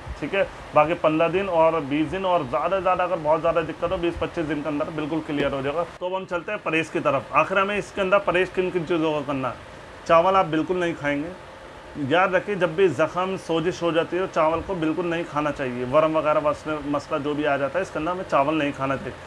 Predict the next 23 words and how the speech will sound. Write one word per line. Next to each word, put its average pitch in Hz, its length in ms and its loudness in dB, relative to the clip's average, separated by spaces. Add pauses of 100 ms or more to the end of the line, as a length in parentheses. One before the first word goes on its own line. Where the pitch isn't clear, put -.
(300)
ज़्यादा, 175 300 6 (140)
अ, 170 380 2 (120)
खट्टी 160 260 -4
चीज़ें, 170 400 0
तली 160 200 2
हुई 170 160 2
चीज़ें, 170 340 -2 (140)
गरम 175 300 2
मसाले 175 400 4
वाली 175 240 4
item 170 360 2
बिल्कुल 165 320 0
बंद 165 220 2
हो 170 100 0
जाएगी, 170 360 0
तली 170 260 -2
हुई 170 160 4
चीज़ें 170 360 0
बिल्कुल 151 300 -2
बंद 170 200 0
हो 170 80 0
जाएंगी 170 260 0
आपकी। 180 380 -2